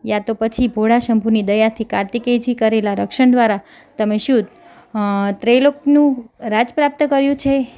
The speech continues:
યા તો રાજ્ય મેળવવાનો ભગવાન શંભુને ત-, તમને જણાવ્યું છે? જેના ચક્રના ભયથી ત્રાસેલા દાનવો જળાશય, સમુદ્રમાં નિવાસ કરે છે, તે શા-,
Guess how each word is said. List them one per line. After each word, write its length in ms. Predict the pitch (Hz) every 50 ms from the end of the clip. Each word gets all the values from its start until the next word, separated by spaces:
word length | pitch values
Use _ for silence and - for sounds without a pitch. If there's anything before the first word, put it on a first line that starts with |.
| - - - -
યા 160 | 226 233 226
તો 180 | 226 226 240 214
રાજ્ય 300 | 214 208 208 208 - 262
મેળવવાનો 500 | 262 262 262 262 254 247 247 247 247 247
ભગવાન 420 | 226 240 214 196 220 240 233 214
શંભુને 480 | 208 - - 220 214 202 226 233 233 214
ત-, 180 | 214 - - - - - - - - - -
તમને 240 | - 220 214 226 226
જણાવ્યું 480 | 208 - 226 214 233 240 262 269 285 277
છે? 300 | 277 - 294 294 294 277 - _ _ _ - _ _ _ _ _ _ _ _ _ _ - -
જેના 260 | 240 240 247 269 294
ચક્રના 500 | 285 - 302 285 - 240 240 240 247 240
ભયથી 360 | 226 226 214 202 202 - 226
ત્રાસેલા 520 | 202 - - 202 196 214 - - 254 262 262
દાનવો 400 | 240 240 240 247 240 240 226 208
જળાશય, 680 | 202 - 214 202 214 226 240 226 - 233 196 196 190 - _ _ _ _ _ - -
સમુદ્રમાં 520 | 240 220 226 226 226 214 214 208 208 202
નિવાસ 360 | 202 202 233 294 381 381 - -
કરે 200 | 240 214 202 202
છે, 240 | - - 220 208
તે 200 | 202 - - 214
શા-, 340 | 208 - - 247 220 208 214